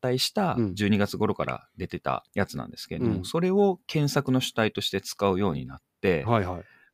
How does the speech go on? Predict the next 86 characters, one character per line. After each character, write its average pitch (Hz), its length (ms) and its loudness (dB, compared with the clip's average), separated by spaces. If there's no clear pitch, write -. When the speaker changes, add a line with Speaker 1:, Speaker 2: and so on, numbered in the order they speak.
Speaker 1:
ブ 107 140 4
ラ 139 140 8
ウ 143 80 6
ザ 135 120 6
が 127 280 6
落 90 120 -4
ち 95 100 -2
ま 95 120 2
し - 100 -8
た 65 120 -6
ね。 80 240 -6
Speaker 2:
あ 113 40 -6
ー。 92 680 -6
Speaker 1:
あ 73 380 -8
ー。 - 40 -20
今 170 160 4
ま 190 80 6
で 139 80 8
ブ 110 100 8
ラ 127 160 10
ウ 131 100 8
ザ 127 360 6
を 180 220 4
す - 340 -4
ぐ 104 80 2
開 85 280 0
い - 40 -6
て 87 180 -4
検 98 220 -2
索 80 180 -6
を 78 40 -2
し - 80 -8
て - 60 -10
た 69 120 -8
ん 67 40 -6
で 62 100 -10
す - 80 -12
け - 100 -10
れ 69 80 -8
ど 101 80 -6
も、 131 180 0
そ - 100 -8
の 87 80 -4
パ 104 200 2
ー - 40 -2
プ - 100 -8
レ 95 100 0
キ - 80 -8
シ - 120 -8
テ - 100 -10
ィ 71 160 -6
を 147 200 0
開 82 160 -2
く - 120 -14
よ 65 60 -10
う - 40 -12
に - 60 -18
し - 100 -14
ま - 60 -18
し - 40 -20
た。 - 120 -20
で、 156 180 -2
な 196 140 4
ん 185 40 4
で 127 220 4
そ - 140 -6
こ 92 100 -8
登 101 160 2
録 98 140 -4
し - 40 -8
た - 80 0
か 85 80 -4
っ - 40 -12
て - 60 -20
い - 20 -18
う - 20 -16
と、 87 80 -8
パ 160 200 -2
ー 165 40 -2
プ 254 120 -6
レ 254 100 0
キ - 80 -8
シ - 100 -8
テ 233 100 -4
ィ 165 120 0
の 180 340 4